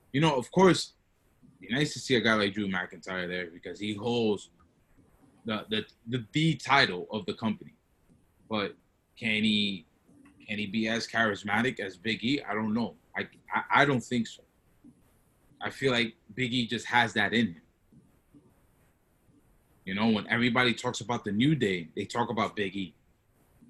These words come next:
Like, he stands out from them. And I feel that if he gets the chance,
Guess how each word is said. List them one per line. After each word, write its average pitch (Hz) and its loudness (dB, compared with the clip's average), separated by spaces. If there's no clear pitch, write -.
Like, 104 2
he 139 2
stands 143 4
out 139 4
from 92 -6
them. 76 -14
And 104 0
I 104 2
feel 127 0
that 104 0
if 98 -10
he 120 -2
gets 117 0
the 101 -10
chance, 139 0